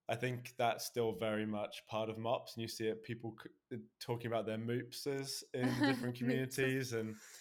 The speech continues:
Speaker 1: um, just how difficult it is to just make sure everything goes through and everything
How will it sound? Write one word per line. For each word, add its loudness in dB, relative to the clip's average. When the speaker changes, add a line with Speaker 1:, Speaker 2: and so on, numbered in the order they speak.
Speaker 1:
um, 0
just -2
how 6
difficult 4
it 0
is 2
to -4
just -4
make 0
sure 2
everything -2
goes 0
through -2
and 0
everything -4